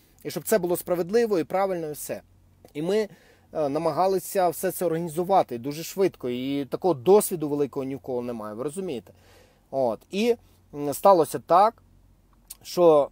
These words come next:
люди, які були на конгресі, захотіли і вимагали, і поставили на голосування, і проголосували, щоб Іван, е, Акім і ще двоє,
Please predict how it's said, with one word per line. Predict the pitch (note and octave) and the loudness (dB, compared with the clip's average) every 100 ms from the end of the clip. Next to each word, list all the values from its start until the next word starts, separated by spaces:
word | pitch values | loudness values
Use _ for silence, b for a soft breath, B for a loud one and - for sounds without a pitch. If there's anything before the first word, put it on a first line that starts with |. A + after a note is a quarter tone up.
| C3+ | -6
люди, | C#3+ G3 D3 | -4 -2 0
які | C#3+ B2+ C#3+ | -2 -2 -4
були | D3 C#3+ | -2 -2
на | B2+ | -4
конгресі, | B2+ C3 D#3 F#3 - | -6 -4 0 0 -2
захотіли | C3+ D#3 F3+ E3 - F#3+ B2+ G2+ G#2 _ _ _ - | -6 -6 -6 -8 -6 -4 -4 -6 -14 _ _ _ -6
і | D3 | 0
вимагали, | F3+ F#3 G3 G3+ F3 A#2+ G2 - _ _ - | 2 2 -2 0 0 0 -2 -16 _ _ -10
і | |
поставили | - E3 A3 G3+ G3 | -8 -2 0 0 -2
на | G3 | -4
голосування, | F#3 F#3+ - G#3 F3 A2+ G#2+ - | -4 -6 -6 -6 -6 -8 -10 -12
і | F3+ | -6
проголосували, | D3+ C3+ C3+ - D#3+ F3+ G3 b b | -4 -4 -6 -6 -2 -2 -4 b b
щоб | - F3 - | -2 -2 -2
Іван, | F3 B2 C3 C#3 F#3+ | -10 -2 -2 -2 -6
е, | - b b b - | -16 b b b -4
Акім | C3+ B2+ F#3 F3+ - D3 D3+ G#3+ - _ _ _ _ - | 0 2 2 0 -4 -6 -6 -8 -14 _ _ _ _ -10
і | F#3+ | -8
ще | E3+ - - G3+ | -6 -6 -6 -8
двоє, | B2+ C3 D3 D3 D#3 G#3 | -10 -6 0 0 0 -4